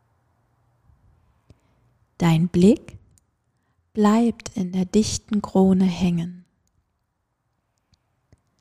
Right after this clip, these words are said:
Wie viel Formen haben diese Äste? Die Blätter bewegen sich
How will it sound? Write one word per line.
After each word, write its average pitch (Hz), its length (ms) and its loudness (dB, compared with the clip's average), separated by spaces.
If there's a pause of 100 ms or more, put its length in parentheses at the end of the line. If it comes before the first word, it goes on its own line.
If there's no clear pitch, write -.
(220)
Wie 233 300 -10
viel 233 280 -2
Formen 196 880 0 (160)
haben 185 480 0
diese 185 320 -2
Äste? 175 560 -6 (2750)
Die 185 100 2
Blätter 220 680 0 (1120)
bewegen 175 680 2
sich - 500 -6